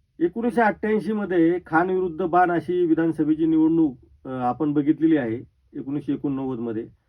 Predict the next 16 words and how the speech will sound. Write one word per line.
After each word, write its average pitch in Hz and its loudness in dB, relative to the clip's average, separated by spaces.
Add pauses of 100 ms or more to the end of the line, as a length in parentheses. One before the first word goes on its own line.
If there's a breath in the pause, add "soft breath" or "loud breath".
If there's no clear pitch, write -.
(320)
पण 175 -2
त्यानंतर 202 2 (580)
महानगरपालिकेमध्ये 165 2 (260)
आणि 190 -2 (140)
पुढच्या 170 -2
काळामध्ये 160 0 (400)
हिंदू 160 -2
विरुद्ध 175 0
मुस्लिम 170 -4
ध्रुवीकरण 156 2
झालेल्या 139 -4
या 156 0
शहरात 120 -6 (420)
आता 143 -2
मात्र 170 -2 (200)
एक 156 -2